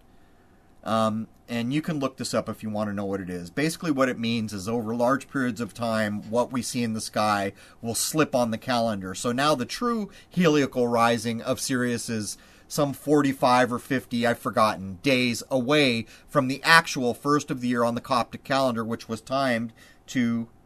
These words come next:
September eleven. <laughs> And the only reason I'm bringing this up is just to show you how damn complex this all is. It was planned for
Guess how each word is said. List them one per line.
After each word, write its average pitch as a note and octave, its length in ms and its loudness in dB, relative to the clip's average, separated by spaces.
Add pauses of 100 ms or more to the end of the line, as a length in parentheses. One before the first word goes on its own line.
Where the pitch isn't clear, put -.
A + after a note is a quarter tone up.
(140)
September B2+ 540 0
eleven. A2 520 4
<laughs> - 920 -14
And E3 100 4
the C#3+ 100 -2
only G3 220 2
reason F3+ 320 -4
I'm C3 140 0
bringing A#2+ 320 -4
this G#2+ 200 -6
up G2+ 300 -2
is G2 160 -10
just A#2+ 300 -12
to G2 100 -12
show A2+ 320 -10
you G#2 300 -6
how A#2 560 -6 (120)
damn G2+ 440 -6 (100)
complex G2 800 -8
this - 400 -12
all F#2 340 -8
is. D#2 420 -14 (800)
It D#3+ 180 4
was B2+ 220 -4
planned B2 640 -2
for F#2+ 400 -6